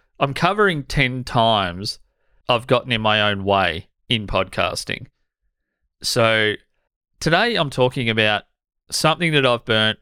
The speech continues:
way too much energy on. It's gotten me nowhere, and I'm embarrassed about it because there was really no reason besides my own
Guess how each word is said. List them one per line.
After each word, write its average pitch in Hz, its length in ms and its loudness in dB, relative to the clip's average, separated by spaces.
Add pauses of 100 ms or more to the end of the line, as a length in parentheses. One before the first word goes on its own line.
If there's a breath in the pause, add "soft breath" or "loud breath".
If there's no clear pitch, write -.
way 113 320 0
too 117 220 -8
much 107 240 0
energy 107 400 -2
on. 131 260 -2 (840)
It's - 280 -2
gotten 156 340 -2
me 123 120 0
nowhere, 113 580 2 (500)
and 113 460 -2 (320)
I'm 123 120 2
embarrassed 104 600 0
about 90 260 0
it - 140 -8 (540)
because 113 440 2
there 117 160 4
was 117 160 -2
really 147 260 4
no 127 220 2
reason 107 580 0
besides 104 580 0
my 101 380 2
own 98 240 -8